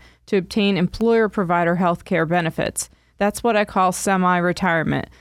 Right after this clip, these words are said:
Sorry, Clark, but my idea of early retirement isn't working the morning shift at a Starbucks as a barista. <laughs> barista.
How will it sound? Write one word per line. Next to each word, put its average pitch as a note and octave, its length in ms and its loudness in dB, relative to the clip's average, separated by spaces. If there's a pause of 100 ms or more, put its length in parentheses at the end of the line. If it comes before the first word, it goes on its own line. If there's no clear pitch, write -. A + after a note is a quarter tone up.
(160)
Sorry, A3 300 0
Clark, E3+ 320 -2
but F3 140 -4
my G#3 240 2
idea G#3 240 2
of F#3+ 100 -4
early F#3 220 2
retirement F3 580 0
isn't A#3+ 380 0
working F#3 400 0
the F3 80 2
morning F3 320 2
shift - 340 -4
at E3 80 0
a D#3+ 40 0
Starbucks D#3+ 640 -2
as D#3+ 100 -2
a D#3 60 0
barista. D#3 560 -2
<laughs> F#3+ 280 0
barista. F3+ 540 0